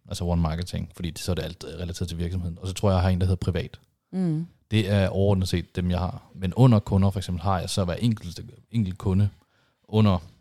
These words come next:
Speaker 1: One Marketing, der har jeg øhm, den er både hovedmappe, men den, der står også, øh, afdelingerne, der står, om det er... Det kan være finans, det kan være, øh, systemmail fra nogle interne systemer, det kan være,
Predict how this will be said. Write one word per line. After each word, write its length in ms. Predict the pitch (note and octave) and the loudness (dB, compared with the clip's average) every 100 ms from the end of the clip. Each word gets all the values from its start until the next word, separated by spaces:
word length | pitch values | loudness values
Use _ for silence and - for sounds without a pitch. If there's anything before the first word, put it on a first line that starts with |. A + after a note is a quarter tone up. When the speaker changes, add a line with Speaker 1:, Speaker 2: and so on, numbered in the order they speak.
| _ _ _ _ _ _ - | _ _ _ _ _ _ -8
Speaker 1:
One 220 | F#2+ F2+ | 0 2
Marketing, 400 | F#2 A2 G#2 F#2 | 4 2 2 0
der 80 | F#2 | 2
har 180 | G2+ | 2
jeg 280 | F2+ E2 D#2+ - - - _ _ _ | 2 0 -2 -6 -18 -20 _ _ _
øhm, 720 | E2 E2+ G1+ - - - F2 - | -6 -6 -6 -8 -8 -8 -10 2
den 80 | G2+ | 2
er 40 | |
både 240 | F#2+ F#2+ F2 | 4 4 4
hovedmappe, 480 | G#2 A#2 G#2 F#2+ | 4 4 6 4
men 160 | F#2 F2 | 2 2
den, 180 | F2+ E2+ | 0 -2
der 80 | G2 | -2
står 240 | F#2 F#2+ E2+ | 0 2 0
også, 220 | F#2 F2+ | -2 -4
øh, 320 | E2+ - - - - | -6 -8 -10 -12 -2
afdelingerne, 560 | G2+ A2+ G#2+ F#2+ F2 | 0 2 0 0 -2
der 140 | F2 F2+ | -4 -8
står, 760 | - F#2 - - G2 - - - | -8 -10 -10 -14 -16 -16 -20 -8
om 220 | F#2 E2+ | -8 -6
det 340 | E2 - - - | -10 -12 -14 -12
er... 320 | - - - - _ _ _ _ _ _ _ _ _ _ _ _ _ _ - | -10 -10 -12 -20 _ _ _ _ _ _ _ _ _ _ _ _ _ _ -10
Det 80 | E2 | -6
kan 60 | |
være 120 | E2 D2+ | -6 -4
finans, 720 | E2 F2 F#2 - - - - - | 0 2 2 0 -2 -4 -6 -8
det 100 | F2 | -4
kan 160 | F2+ | -2
være, 420 | E2+ E2 E2 - F2+ - _ _ _ _ _ _ _ _ _ _ | 0 -2 -2 -6 -8 -16 _ _ _ _ _ _ _ _ _ _
øh, 320 | G#2 F2 E2+ E2 | -6 -4 -2 -4
systemmail 600 | G2 - A2 F2 F2 E2+ | -8 0 0 2 -2 -2
fra 100 | F2+ | -2
nogle 180 | F2+ | -2
interne 300 | F2+ F#2+ F2 | -2 -2 -2
systemer, 460 | - - F#2 D#2 E2 | -4 -8 -6 -6 -8
det 180 | - F2+ | -12 -12
kan 140 | E2+ | -8
være, 260 | D#2+ - | -8 -8